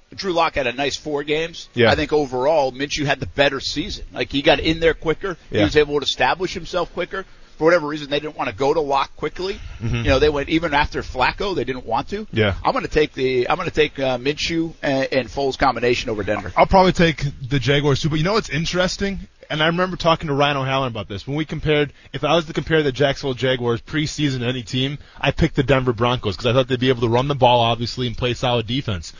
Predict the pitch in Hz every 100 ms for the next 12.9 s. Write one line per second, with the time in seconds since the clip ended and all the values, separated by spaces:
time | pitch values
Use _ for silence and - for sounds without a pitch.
0 | - - 135 131 - 143 135 - 139 139
1 | 123 127 131 113 104 143 170 139 127 -
2 | - - _ - 151 - 170 156 143 151
3 | 135 175 185 156 120 - 135 127 120 127
4 | 120 117 117 110 120 123 - - 107 147
5 | 139 147 147 135 135 135 156 151 151 147
6 | 147 139 135 135 135 131 127 113 - 147
7 | 180 165 135 120 - 135 127 - - 131
8 | 127 120 117 123 85 73 - - - 101
9 | 104 104 120 113 113 117 131 127 127 -
10 | 98 - _ - - - - - - -
11 | 170 143 139 143 120 104 107 92 90 -
12 | - - 135 113 127 135 127 127